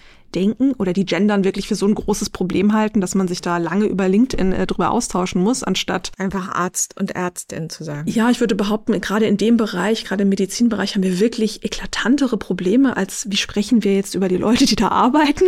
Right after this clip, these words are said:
Speaker 1: <laughs> Vielleicht sollte man die Energie da rein verwenden. Ähm, und das finde ich, finde ich immer wieder schön. Aus unserer, ähm, Beratung habe ich einen Case, ist ein Berliner Fintech, Solaris. Da komme ich auch her, deshalb kenne ich die Zahlen so gut. Ähm, habe Futura mitgegründet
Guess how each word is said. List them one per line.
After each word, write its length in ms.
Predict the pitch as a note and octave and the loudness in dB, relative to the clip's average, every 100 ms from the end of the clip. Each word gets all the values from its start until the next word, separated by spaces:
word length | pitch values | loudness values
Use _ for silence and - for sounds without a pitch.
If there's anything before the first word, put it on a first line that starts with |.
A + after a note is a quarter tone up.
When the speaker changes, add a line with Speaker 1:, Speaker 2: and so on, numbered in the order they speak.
| F#4 - | 2 -2
Speaker 1:
<laughs> 200 | - - | -6 -4
Vielleicht 240 | A3+ G#3+ - | -2 0 0
sollte 220 | A3+ A#3+ | 2 2
man 140 | G#3 | 2
die 100 | A3 | 2
Energie 340 | A3 G#3 G3+ G#3+ | 2 2 2 0
da 160 | G#3+ | -2
rein 240 | A3 B3+ C4 | -2 -2 -2
verwenden. 580 | B3+ A#3 B3 B3 C4 C4 - - - | -4 -4 -4 -2 -2 -2 -8 -10 -6
Ähm, 160 | G3+ G#3 | -2 0
und 180 | F#3 G#3 | 0 -2
das 180 | B3 - | -2 0
finde 180 | C#4+ | 2
ich, 220 | C4+ - - | 2 -2 -4
finde 200 | C4 A#3+ | 0 0
ich 120 | A#3 | 0
immer 200 | A3+ A3+ | -4 -2
wieder 180 | A3+ A3+ | -2 -2
schön. 420 | - A#3 A3+ A#3+ - - - - - - - | -2 0 2 0 -4 -20 -20 -20 -20 -12 -4
Aus 220 | G3 - | -2 0
unserer, 720 | G3+ G3+ F#3+ F#3+ F#3 F3+ F3 | 0 2 2 0 0 0 0
ähm, 280 | F#3+ F3+ E3+ - | 0 0 -2 -4
Beratung 600 | F3+ F3+ F#3+ A#3+ B3 G#3 | -4 0 -2 2 0 0
habe 120 | F#3+ | -2
ich 180 | - F#3+ | -4 0
einen 300 | A3+ B3+ A#3+ | 4 4 4
Case, 480 | A#3+ A3+ A#3 - | 2 0 0 -4
ist 100 | - | -2
ein 80 | G3 | 0
Berliner 320 | F#3 G3 F#3+ | 2 2 2
Fintech, 440 | F#3 A#3 A#3+ A3+ G#3+ | 0 0 2 -2 -4
Solaris. 600 | F#3+ F#3 G#3 A3+ A3 - _ - - | -4 -2 0 -2 -4 -10 _ -20 -14
Da 100 | F#3 - | -14 -4
komme 180 | F#3+ F3+ | -2 0
ich 120 | - | -2
auch 120 | - | -2
her, 120 | G#3+ | 0
deshalb 240 | G3 F3+ - | 0 -2 0
kenne 120 | G3 | 0
ich 80 | - | 0
die 100 | F#3 | -4
Zahlen 320 | G3+ A3 A3+ | 0 2 2
so 120 | G#3+ | 2
gut. 260 | A3 G#3+ - - - - - - | 0 -2 -6 -18 -16 -16 -12 -4
Ähm, 300 | F#3 F3+ E3 F3+ | 0 0 -2 -4
habe 160 | F#3 | -6
Futura 360 | E3 F#3 - F3 | -4 -4 -2 0
mitgegründet 680 | G#3+ A#3+ A3 A3 G#3+ A3 | 0 0 0 2 2 0